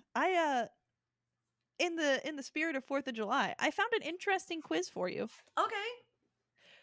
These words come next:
Speaker 1: I'm going to have you plan a dream fourth of July cookout,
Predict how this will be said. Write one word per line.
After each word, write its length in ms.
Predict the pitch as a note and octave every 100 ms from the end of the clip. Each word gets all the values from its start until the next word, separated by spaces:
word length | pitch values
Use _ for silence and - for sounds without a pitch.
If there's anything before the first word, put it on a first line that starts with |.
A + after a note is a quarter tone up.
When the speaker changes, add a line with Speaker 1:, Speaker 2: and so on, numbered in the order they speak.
| _ _ _ _ _ _ _ _ _ -
Speaker 1:
I'm 280 | C#4 F#4
going 180 | F4+ F4
to 60 | D#4+
have 300 | C#4 C4+ A#3
you 240 | G#3+ F3+
plan 540 | G#3 - B3+ C4 E4 E4+ -
a 140 | A#3
dream 500 | F#3+ G#3+ A#3 D4 E4
fourth 300 | - C#4 C#4
of 100 | B3
July 320 | C4 C4 B3+
cookout, 460 | B3 E4+ - F3